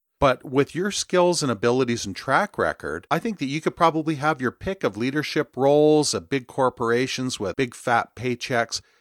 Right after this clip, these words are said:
So I'm really curious to find out from you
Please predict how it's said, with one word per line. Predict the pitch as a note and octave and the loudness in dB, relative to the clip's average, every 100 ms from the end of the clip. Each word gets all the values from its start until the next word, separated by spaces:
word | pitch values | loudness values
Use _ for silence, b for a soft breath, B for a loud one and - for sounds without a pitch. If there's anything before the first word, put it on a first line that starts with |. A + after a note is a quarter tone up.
| _ | _
So | - D#3+ C#3 C3+ - | 0 4 4 2 0
I'm | E3+ E4+ | 0 0
really | C#4+ D3 | -2 -2
curious | - D3 C#3+ - | -2 -2 -2 -4
to | A#2+ | -8
find | - B2 B2 | -4 -2 0
out | A2+ | -2
from | - A#2 G#2 G2+ | -4 -8 -8 -6
you | A#2+ G#2+ F#2+ | -4 -2 -4